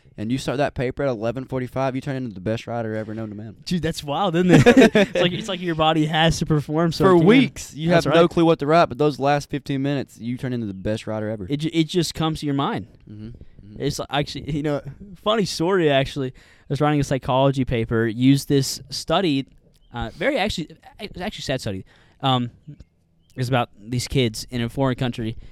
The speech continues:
Speaker 2: and they would, like, do this trend going around. Ended up being the most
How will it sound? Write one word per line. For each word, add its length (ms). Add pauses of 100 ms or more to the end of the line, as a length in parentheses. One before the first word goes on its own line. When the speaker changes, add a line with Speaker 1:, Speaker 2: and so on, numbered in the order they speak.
(220)
Speaker 2:
and 140
they 120
would, 340 (880)
like, 220 (280)
do 120
this 160
trend 320
going 180
around. 320 (640)
Ended 220
up 160 (240)
being 300
the 60
most 280